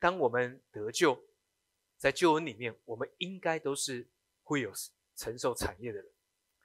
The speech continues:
他说：“我们为孩童的时候，受管于世俗小学之下，也是如此。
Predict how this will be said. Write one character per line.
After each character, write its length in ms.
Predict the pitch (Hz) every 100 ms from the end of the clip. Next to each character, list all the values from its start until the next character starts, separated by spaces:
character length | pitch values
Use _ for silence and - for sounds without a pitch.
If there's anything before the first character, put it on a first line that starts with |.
| _ _ _ _ _ _ -
他 60 | 185
说 100 | 220
：“我 80 | 151
们 100 | 156
为 140 | 160
孩 220 | 147 160
童 120 | 160
的 60 | 175
时 100 | 165
候， 120 | 170
受 160 | - 156
管 180 | 131 123
于 20 |
世 220 | - 156
俗 100 | 123
小 160 | - 98
学 120 | 107
之 120 | 143
下， 140 | 147
也 180 | 127 101
是 120 | 95
如 120 | 113 143
此。 240 | - -